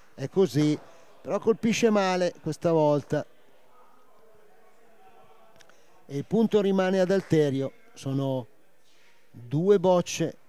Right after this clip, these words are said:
in mano al capitano della Giorgione Travillese e ultima boccia a disposizione per Luca. Potrebbe anche decidere di andare sul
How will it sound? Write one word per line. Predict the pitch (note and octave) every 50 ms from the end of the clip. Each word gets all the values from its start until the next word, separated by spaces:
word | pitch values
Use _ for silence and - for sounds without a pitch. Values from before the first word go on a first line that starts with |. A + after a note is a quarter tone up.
| -
in | - C3+ C3+
mano | C3+ C3+ C#3 C#3 C#3 C3+ C3+ C3 B2+ B2 A#2 - - - - - - - - - - -
al | - C3 C3 B2 A#2+ -
capitano | - E3 - - F3+ - - E3 D#3 D#3 D#3 D3 C#3+
della | C3+ C#3+ C#3 C#3
Giorgione | B2 - C3+ B2+ G#2 E3 F3+ E3+ E3
Travillese | - - E3+ F3 F#3 F#3 F3 D3 C3+ B2 A#2 G2 A#2 A#2+ A#2 -
e | - C#3+ C3+
ultima | C#3+ F3 G3+ G#3 - - G3+ G3 F#3+
boccia | E3+ E3+ E3 E3 - - D#3
a |
disposizione | D#3 D3 - - D#3+ D#3 D#3+ D3+ - E3 D#3+ D#3+ D#3
per | - E3 D#3+ D3
Luca. | D3 C#3+ C3+ - - C3 B2+ - - - - - - - - - - - - - - - - -
Potrebbe | - - - C#3+ C#3 C3 D3
anche | D3+ D#3+ E3+ D#3+ - F3+
decidere | D3+ D3 C#3 - - E3+ D#3+ C#3 D3+ C#3+ C#3+ C3 - - - - - - - - -
di | - C#3
andare | C#3+ D3+ D#3+ E3 D#3 D3
sul | C#3+ - E3+ E3+